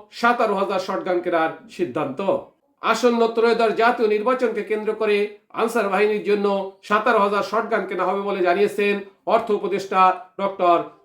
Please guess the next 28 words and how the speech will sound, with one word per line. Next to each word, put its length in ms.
সালেহ 320
উদ্দিন 300
আহমেদ। 360
মঙ্গলবার 480
আঠারো 260
নম্বর 280
সকালে 320
সচিবালয়ের 520
সরকারি 380
ক্রয় 300
সংক্রান্ত 380
উপদেষ্টা 460
পরিষদ 340
কমিটির 400
সভা 260
শেষে 240
সাংবাদিকদের 680
তিনি 220
এ 20
তথ্য 160
জানান। 240
বডি 320
ক্যামেরা 300
প্রসঙ্গে 420
অর্থ 240
উপদেষ্টা 420
জানান, 260
বিষয়টি 340